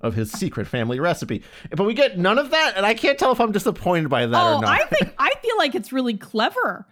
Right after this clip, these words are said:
Speaker 2: about how she kind of hides the Kentuckiness, you know, and the Colonel until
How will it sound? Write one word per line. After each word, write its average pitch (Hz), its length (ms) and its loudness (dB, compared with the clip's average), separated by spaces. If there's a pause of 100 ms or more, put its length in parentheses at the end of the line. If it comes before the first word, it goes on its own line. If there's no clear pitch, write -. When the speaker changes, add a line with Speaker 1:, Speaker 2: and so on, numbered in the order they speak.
(320)
Speaker 2:
about 262 380 2
how 262 200 2
she 269 200 -4
kind 262 220 -2
of 214 100 -2
hides 220 600 -2
the 233 120 0
Kentuckiness, 226 920 -2
you 214 260 0
know, 214 60 2
and 202 100 0
the 202 60 -2
Colonel 214 560 0
until 196 640 -2